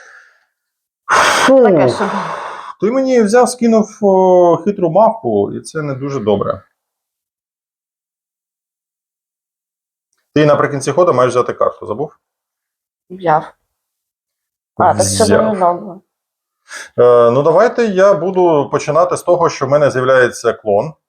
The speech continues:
Speaker 1: Е, клон в мене з'являється, наприклад,
Speaker 2: А
Speaker 1: ось тут.
Speaker 2: давай ти не будеш жрати дуже сильно, коли ти будеш ставити клонів, які тобі не потрібні.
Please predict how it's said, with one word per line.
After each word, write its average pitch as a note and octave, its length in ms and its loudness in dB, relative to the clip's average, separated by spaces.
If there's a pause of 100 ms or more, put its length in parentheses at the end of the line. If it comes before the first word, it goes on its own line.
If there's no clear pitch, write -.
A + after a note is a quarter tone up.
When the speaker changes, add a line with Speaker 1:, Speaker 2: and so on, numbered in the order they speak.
(1300)
Speaker 1:
Е, A2 220 4
клон C#3+ 200 2
в D3 40 0
мене C3 180 2
з'являється, A#2 680 0
наприклад, G#2+ 480 -2 (100)
Speaker 2:
А F3 60 0
Speaker 1:
ось - 60 0
тут. F3 80 2
Speaker 2:
давай C4+ 220 2
ти C#4+ 80 -8
не C4+ 140 -2
будеш A3+ 380 -2
жрати F#3+ 540 -2
дуже E3 400 -8
сильно, G#3 760 0
коли F3+ 260 4
ти F3+ 160 -10
будеш E3+ 380 -6
ставити E3 420 0
клонів, G3+ 500 0
які - 200 -20
тобі F3 200 -8
не E3+ 180 -2
потрібні. D3 560 -8